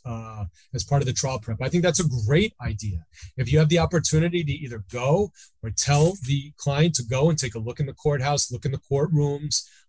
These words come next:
look in the jury selection, you know, assembly areas, get a feel for it, that's really helpful.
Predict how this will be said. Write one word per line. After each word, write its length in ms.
look 160
in 80
the 80
jury 300
selection, 760
you 80
know, 180
assembly 500
areas, 640
get 120
a 40
feel 260
for 360
it, 200
that's 220
really 160
helpful. 460